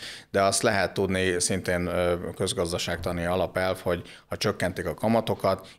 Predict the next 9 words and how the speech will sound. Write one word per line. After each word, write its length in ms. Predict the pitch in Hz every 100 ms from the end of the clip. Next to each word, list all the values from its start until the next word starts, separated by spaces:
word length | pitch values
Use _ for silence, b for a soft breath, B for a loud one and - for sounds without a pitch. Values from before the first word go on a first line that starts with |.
| -
illetve 420 | 117 113 - 95
ezzel 320 | 90 85 85
párhuzamosan 640 | 87 87 85 87 85 -
a 80 | 82
dollárnak 600 | 82 85 80 80 82 82
az 100 | 85
ereje 360 | 82 82 80 73
is 120 | -
csökken, 460 | - 113 - 95